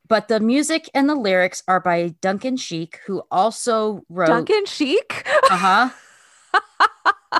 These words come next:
Speaker 2: Duncan Sheik from the nineties. Wow. Okay.
Speaker 1: <laughs>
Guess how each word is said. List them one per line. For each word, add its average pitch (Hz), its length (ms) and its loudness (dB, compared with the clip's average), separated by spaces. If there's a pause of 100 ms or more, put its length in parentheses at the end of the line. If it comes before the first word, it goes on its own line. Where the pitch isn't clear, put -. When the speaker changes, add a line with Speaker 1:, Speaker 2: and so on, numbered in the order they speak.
(580)
Speaker 2:
Duncan 302 300 -2
Sheik 302 240 -6
from 294 220 0
the 294 80 -4
nineties. 214 420 -6
Wow. 160 480 0
Okay. 190 300 0
Speaker 1:
<laughs> 294 60 -20